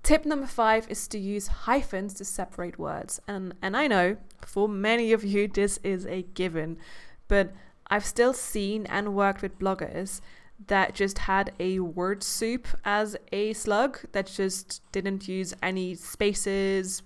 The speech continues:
by using hyphens, um, which meant that it was very hard to read.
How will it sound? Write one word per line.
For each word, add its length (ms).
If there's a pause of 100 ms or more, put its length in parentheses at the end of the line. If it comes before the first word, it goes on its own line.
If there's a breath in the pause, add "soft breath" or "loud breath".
(140)
by 260
using 460
hyphens, 680 (640 loud breath)
um, 360 (120)
which 260
meant 280
that 140
it 80
was 160
very 500
hard 320
to 240
read. 440